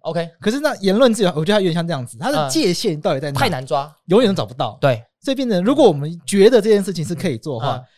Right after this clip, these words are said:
Speaker 2: 我们就会不断的要尝试禁止各种言论，
Speaker 1: 对。
Speaker 2: 然后找到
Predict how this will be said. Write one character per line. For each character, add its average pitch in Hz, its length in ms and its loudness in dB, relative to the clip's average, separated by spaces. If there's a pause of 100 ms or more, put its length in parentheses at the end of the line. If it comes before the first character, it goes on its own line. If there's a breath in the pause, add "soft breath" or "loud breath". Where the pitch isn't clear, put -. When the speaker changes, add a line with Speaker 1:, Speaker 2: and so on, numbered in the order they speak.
Speaker 2:
我 147 80 -8
们 165 120 -2
就 220 140 0
会 214 140 4
不 175 180 -6
断 208 160 2
的 151 140 -4
要 160 260 0 (320)
尝 143 260 -4
试 185 200 -6
禁 185 260 -4
止 117 160 -12
各 175 120 -10
种 135 140 -8
言 113 160 -10
论， 139 140 -4
Speaker 1:
对。 104 80 2
Speaker 2:
然 175 80 4
后 214 60 6
找 151 240 0
到 165 300 4